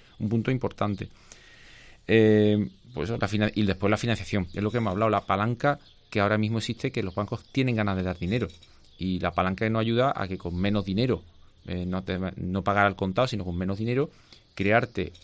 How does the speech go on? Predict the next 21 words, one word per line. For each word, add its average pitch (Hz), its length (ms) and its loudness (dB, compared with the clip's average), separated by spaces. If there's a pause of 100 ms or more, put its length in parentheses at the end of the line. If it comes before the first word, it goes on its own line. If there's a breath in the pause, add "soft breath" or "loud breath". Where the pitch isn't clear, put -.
(240)
calcular 95 460 0
bien 101 200 4
una 98 140 2
cuota 127 320 2
que, 87 180 -6 (400)
pues, - 200 -14
pueda 104 200 2
ser 110 140 -2
soportable, 117 600 0
pues, 87 180 -6
con, 90 320 -4
con 87 180 -4
la 87 80 -2
renta 95 280 -2
inmobiliaria 101 680 0 (680 soft breath)
y 98 100 2
a 98 100 4
partir 98 280 0
de 104 80 4
ahí, 120 260 4 (480 soft breath)
pues, 95 160 0